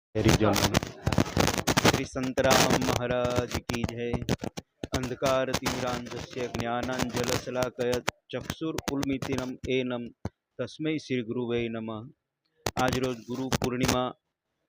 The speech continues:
ગુરુ મહિમાનો આજનો દિવસ અને આજે આપણા જીવનની અંદર આપણે કોઈની જોડેથી કાંઈ શીખ્યા હોય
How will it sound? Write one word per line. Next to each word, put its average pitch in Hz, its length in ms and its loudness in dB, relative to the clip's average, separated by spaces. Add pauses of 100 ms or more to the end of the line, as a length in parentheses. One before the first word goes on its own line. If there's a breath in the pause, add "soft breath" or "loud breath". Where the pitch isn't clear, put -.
(480)
ગુરુ 123 240 0
મહિમાનો 127 500 0
આજનો 123 380 -2
દિવસ 123 380 -2 (760 loud breath)
અને 123 260 -4
આજે 123 480 -2 (400)
આપણા 135 300 0
જીવનની 139 580 2
અંદર 123 360 2 (580)
આપણે 151 300 0
કોઈની 151 460 0
જોડેથી 160 420 2
કાંઈ 135 260 2
શીખ્યા 127 400 2
હોય 113 260 2